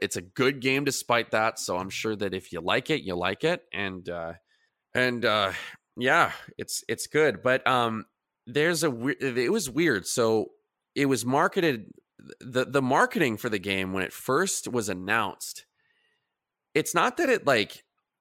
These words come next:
it's not that it was, like, false advertising or anything, but there was, like, some characters and some stuff that happens where it's like,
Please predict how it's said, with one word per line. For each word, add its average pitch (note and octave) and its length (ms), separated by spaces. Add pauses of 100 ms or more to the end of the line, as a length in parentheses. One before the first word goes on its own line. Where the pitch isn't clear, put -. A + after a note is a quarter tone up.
(260)
it's C#3+ 180
not F3 220
that F3 80
it C#3 80
was, A#2 160
like, G#2 140
false A2+ 420
advertising A#2 640
or - 20
anything, C3 460
but A2+ 180
there G#2+ 220
was, G2+ 240
like, F#2+ 180
some G#2 200
characters C#3+ 840
and G2+ 160
some G2 160
stuff - 640 (180)
that F#2 180
happens D3 560
where A2 140
it's - 160
like, G#2+ 140